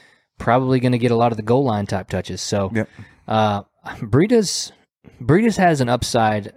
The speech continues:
Speaker 1: in my opinion, that's, that's quite high.
Speaker 2: There's anything with Duke Johnson in Houston, man, but I, I've, I've had him a couple times.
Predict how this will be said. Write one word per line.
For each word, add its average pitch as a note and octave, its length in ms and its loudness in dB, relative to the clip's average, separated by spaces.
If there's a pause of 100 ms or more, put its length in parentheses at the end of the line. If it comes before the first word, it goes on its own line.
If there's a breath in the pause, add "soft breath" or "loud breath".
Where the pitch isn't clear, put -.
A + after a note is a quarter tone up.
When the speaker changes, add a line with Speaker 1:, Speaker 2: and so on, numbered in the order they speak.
Speaker 1:
in G#2+ 160 -4
my G#2+ 180 0
opinion, G2+ 400 -4
that's, F#2+ 300 -6
that's - 180 -10
quite G2+ 380 -6
high. F#2 420 -8 (760 loud breath)
Speaker 2:
There's F3+ 100 -2
anything G#3+ 180 4
with A#2+ 120 0
Duke A#2 180 2
Johnson A2+ 440 0
in G#2 100 0
Houston, F#2+ 440 -2
man, F#2 140 0
but G#2+ 120 0
I, A#2 200 2 (480 loud breath)
I've, A2+ 220 -4
I've A2 100 -2
had A#2+ 180 2
him A#2 60 0
a A#2 40 -2
couple G#2+ 240 0
times. G2+ 420 -2